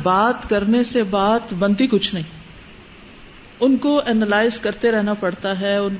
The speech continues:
کے مختلف پہلوؤں پہ غور کرنا پڑتا ہے، اور پھر جذباتیت اختیار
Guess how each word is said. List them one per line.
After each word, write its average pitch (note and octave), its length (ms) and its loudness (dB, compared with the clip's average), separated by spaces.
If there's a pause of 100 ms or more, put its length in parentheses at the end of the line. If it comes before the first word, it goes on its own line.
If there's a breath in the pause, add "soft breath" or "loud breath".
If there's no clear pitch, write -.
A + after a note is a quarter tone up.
(140)
کے A3 180 0
مختلف B3 480 -2
پہلوؤں A3 300 2
پہ A3 200 0
غور G3 240 2
کرنا G3 320 -2
پڑتا F#3+ 380 -4
ہے، G3 180 -4 (720 loud breath)
اور A3+ 160 4 (140)
پھر C4+ 200 2 (720)
جذباتیت G3+ 800 0
اختیار A#3 380 0